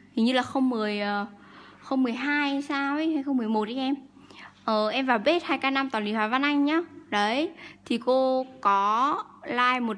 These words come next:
đề rồi. Còn nếu em muốn thêm đề thì inbox cho cô, được chưa? Cô có like một đề sao ấy, hai đề ấy, cô cũng không nhớ rõ nữa. Rồi, bài ba nhá. Bạn nào không hiểu thì đặt câu hỏi ở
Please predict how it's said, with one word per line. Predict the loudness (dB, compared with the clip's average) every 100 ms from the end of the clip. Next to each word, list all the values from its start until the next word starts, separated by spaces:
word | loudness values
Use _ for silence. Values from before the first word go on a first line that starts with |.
| -2
đề | -2 -2 -6 -14 -20 _ _ -8 -4 -4 0
rồi. | 0 0 -4 -14 -20 -10
Còn | 0 0
nếu | 2 0
em | 0 0
muốn | 0 0 -2
thêm | -2 -2 -2
đề | -2 -4 -6 -8
thì | -8
inbox | -4 -4 -4
cho | -4
cô, | -2 -4 -6 -10
được | -8
chưa? | -2 -2 -4 -12 -20 -20 _ _ _ -20 -20
Cô | -10 -6
có | -4
like | -4
một | -6 -6
đề | -6 -6 -8
sao | -8 -8 -8
ấy, | -8
hai | -6 -6
đề | -6 -6 -8
ấy, | -10 -12 -14 -14
cô |
cũng | -8
không | -6
nhớ | -6
rõ | -8 -10
nữa. | -10 -10 -12 -16 -20 -20 _ _ _ _ _ -20 -20 -20 -20 -20 -20 -20 -20 -20 -20 _ _
Rồi, | -6 -4 -4
bài | -6
ba | -4 -2 -2
nhá. | 0 -2 -2 -10 -20 -20 _ _ _ _ _ -12 -12 -8
Bạn | -2 0
nào | 2
không | 2
hiểu | 2 0
thì | -4
đặt | -4
câu | -4
hỏi | -2 -2
ở | -4